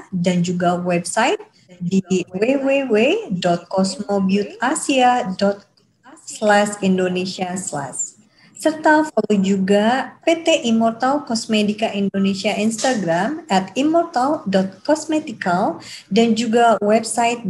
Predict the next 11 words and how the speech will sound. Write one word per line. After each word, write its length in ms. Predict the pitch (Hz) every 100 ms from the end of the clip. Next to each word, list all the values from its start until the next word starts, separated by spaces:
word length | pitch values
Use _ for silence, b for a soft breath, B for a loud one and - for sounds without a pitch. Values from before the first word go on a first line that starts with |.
| 175
di 240 | 175 -
w 240 | 185 220 269
w 40 | 285 285 233
w 40 | 226 233 214
dot 320 | 175 175 170 -
immortal 720 | 294 330 330 247 233 311 - _ 190
dot 400 | 190 311 - -
co 400 | 196 196 208 - -
dot 240 | 196 254 - -
i 160 | 196 185
d. 320 | 175 170 190